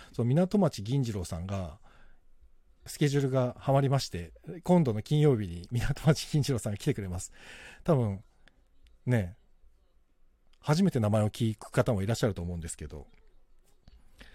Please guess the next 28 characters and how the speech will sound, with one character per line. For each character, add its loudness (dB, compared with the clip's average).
す -10
ご 2
く、 -4
か -4
っ -10
こ 0
い 4
い 2
お -2
兄 -4
さ -12
ん -18
で -20
す。 -16
僕 -2
よ -4
り、 -16
あ、 -6
ま -4
あ、 -8
年 0
齢 0
不 -10
詳 0
だ 0
か -12
ら -14
な。 -14